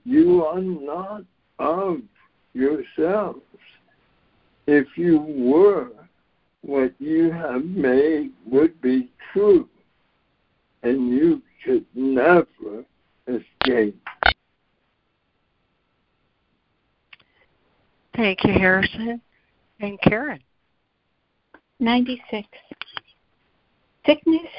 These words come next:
Speaker 3: and death entered the mind of God's Son against God's will. The quote-unquote attack on God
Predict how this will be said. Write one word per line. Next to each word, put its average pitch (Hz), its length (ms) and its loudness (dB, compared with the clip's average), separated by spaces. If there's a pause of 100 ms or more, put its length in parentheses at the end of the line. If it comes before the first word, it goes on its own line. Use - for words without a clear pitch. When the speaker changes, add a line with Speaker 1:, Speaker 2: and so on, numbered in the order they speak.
(140)
Speaker 3:
and 220 200 2
death 208 280 -4 (460)
entered 247 440 0
the 233 60 -2
mind 208 640 -4
of - 80 -6 (100)
God's 220 300 0 (180)
Son 196 320 0 (500)
against 208 760 0 (480)
God's 196 360 -4
will. 190 360 2 (1200)
The 208 80 0
quote-unquote 254 840 2
attack 240 440 -8
on 196 160 -8
God 196 420 -6